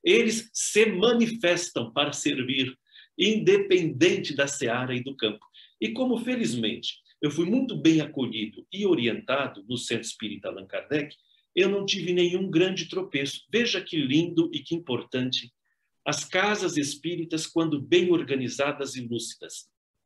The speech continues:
elas recebem os trabalhadores e os permitem multiplicar as suas condições, abrindo um campo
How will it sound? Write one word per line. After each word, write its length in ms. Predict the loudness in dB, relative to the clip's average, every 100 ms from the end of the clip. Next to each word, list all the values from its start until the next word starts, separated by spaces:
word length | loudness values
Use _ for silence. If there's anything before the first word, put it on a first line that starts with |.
| -8
elas 220 | -4 -2
recebem 580 | -2 -4 0 -2 2 0
os 160 | 0 -2
trabalhadores 1000 | -2 -2 -2 -4 -2 2 2 0 -8 _ _ -20 _
e 240 | 0 0 0
os 160 | -4
permitem 840 | 2 2 2 2 0 0 -2 -2 -10 _ _
multiplicar 960 | 2 4 4 0 0 0 0 0 0 0
as 100 | -2
suas 420 | -2 -4 -4 -8 _ -6
condições, 680 | -4 -4 -6 -2 -2 -4 -4
abrindo 480 | 0 0 0 -2
um 140 | -4 -6 -4
campo 720 | 2 2 0 -6 -4 -4 -4